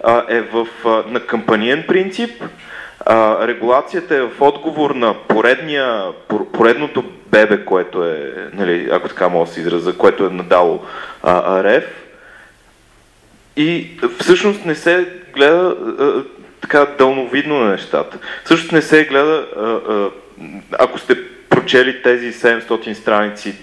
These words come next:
Национална стратегия за устойчивото развитие на земеделието на президента, а, аз не съм ги чел, но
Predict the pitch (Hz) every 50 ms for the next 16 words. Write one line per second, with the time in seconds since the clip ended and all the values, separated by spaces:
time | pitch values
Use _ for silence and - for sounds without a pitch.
0 | - - 104 107 101 - - 107 101 101 101 101 101 101 - - - - - 98
1 | 101 98 98 101 92 92 98 98 92 - - 98 95 95 - 104 98 98 - 101
2 | 101 98 92 98 95 92 - - 95 95 90 87 - - - - - - - -
3 | - - 92 101 110 110 110 107 104 101 98 101 95 - - 101 98 - - 104
4 | 95 87 92 85 87 85 87 87 - - 160 160 156 - - - - - - -
5 | - - - - - 117 113 110 - - - - - - - _ _ _ _ _
6 | _ - - 117 120 120 - 120 113 - 131 131 123 113 - - 73 76 - -
7 | - - - - - - - - - - - _ - 117 120 117 113 110 110 107
8 | 104 104 -